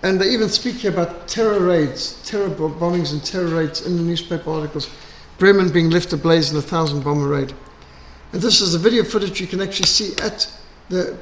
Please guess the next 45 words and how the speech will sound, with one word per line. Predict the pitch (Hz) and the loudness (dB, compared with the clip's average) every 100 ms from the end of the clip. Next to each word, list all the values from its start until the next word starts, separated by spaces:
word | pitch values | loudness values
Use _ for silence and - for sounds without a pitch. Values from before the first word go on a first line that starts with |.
| - | 2
British | 208 196 | 4 4
and | 180 | 0
Imperial | 175 190 185 160 | 0 2 4 4
War | 180 | 4
Museum | 190 151 170 165 | 2 2 2 2
in | |
London. | 175 185 151 151 - - - - - - | 2 2 0 -2 -6 -20 -20 -20 -12 -2
Uh, | 185 156 - - - - - | -2 -2 -6 -20 -20 -20 -2
Dresden | - 220 196 175 143 135 - - - - - | 8 8 8 4 2 0 -6 -20 -20 -20 -6
burning. | 160 196 156 135 131 - - - - - - - 165 | 0 4 4 2 -2 -14 -20 -20 -20 -20 -20 -12 -4
The | |
f-, | 180 - - - - - - | -4 -4 -16 -20 -20 -20 -2
flames | 220 254 226 - | 2 4 4 2
went | 196 196 - - - - - | 2 2 -2 -8 -18 -20 0
so | - 240 220 | 4 8 8
high | 180 202 | 8 4
that | 165 170 | 2 0
planes, | - 202 196 - - - - | 0 -2 0 -2 -4 -8 -8
uh, | 170 | -6
could | - 233 190 | -4 -2 -2
not | 185 | -2
fly | - 202 185 | -2 -2 0
in | 175 | 0
at | - 165 - - | -2 -6 -6 -14
the | 151 | -10
planned | - 185 170 | -4 -2 0
eighteen | 185 170 175 | -2 -2 -2
thousand | 151 170 151 147 | -2 0 0 -2
feet. | 196 165 | -4 -2
They | 170 | -2
had | 160 | 0
to | |
go | 160 | 0
higher | 160 185 | 0 0
than | 156 | -2
that | 156 - | -2 -4
because | 156 147 | -8 -8
the | - | -4
flames | 190 175 | -4 -2
went | 165 151 | -4 -6
up | 147 | -4
to | - | -2
eighteen | 151 - 151 | -2 -2 -4
thousand | 160 151 143 | -2 -4 -4
feet. | 160 139 | -6 -6